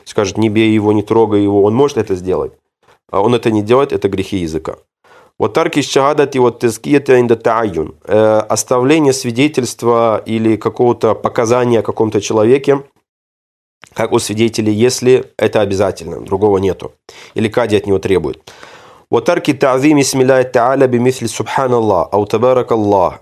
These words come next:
инда сама'ихи, фа иннаху ваджибун. Оставление возвеличивания имени Всевышнего Тааля, как словами «Субханаллах» или говорит «Табаракаллах» или «Азза ва джаль», э, когда слышишь имя.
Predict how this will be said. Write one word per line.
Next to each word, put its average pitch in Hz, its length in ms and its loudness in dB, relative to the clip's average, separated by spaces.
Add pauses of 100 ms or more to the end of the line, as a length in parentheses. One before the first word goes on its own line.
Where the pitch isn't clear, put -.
инда 120 280 2
сама'ихи, 92 640 0
фа - 120 -4
иннаху 123 320 2
ваджибун. 98 560 -2 (540)
Оставление 139 580 2
возвеличивания 131 680 0
имени 131 400 0
Всевышнего 113 600 -2
Тааля, 123 440 0
как 113 220 -4
словами 113 400 0
«Субханаллах» 107 800 0
или 104 160 -2
говорит 104 340 2
«Табаракаллах» 104 760 2
или 98 160 -2
«Азза 110 380 0
ва 101 120 2
джаль», 101 420 0 (540)
э, 104 920 0
когда 127 400 0
слышишь 123 440 -2
имя. 87 300 -6